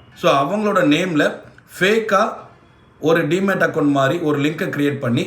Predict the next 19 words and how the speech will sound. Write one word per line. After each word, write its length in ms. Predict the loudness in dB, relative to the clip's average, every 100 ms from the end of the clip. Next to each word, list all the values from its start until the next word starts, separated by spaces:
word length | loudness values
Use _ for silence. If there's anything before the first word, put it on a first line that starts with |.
| -2 -2
அந்த 220 | -2 -2 -2
ஏ 80 | -2 -4
பி 80 | -8 -6
கே 80 | -4
ஃபைலை 280 | -2 0 0 0
அவர் 180 | 0 0
டவுன்லோட் 260 | 0 -2 -2
பண்ண 120 | -4
வச்சிருக்காங்க. 460 | -4 -8 -10 -12 -14 -20 -20 -4 0
அவர்கிட்ட 480 | 0 -2 -6 -2 0 0 0
இதுக்கு 220 | -2 -2 -4
முன்னாடி 360 | 0 0 0 -4 -6 -16 -20 -4 0
நாங்க 200 | 0 0
ஒரு 80 | 0 0
ஏ 80 | 0 0
ஐ 60 | -2 -4
டூல் 220 | -4 -2
யூஸ் 180 | -2 -4
பண்றோம், 300 | -4 0 -2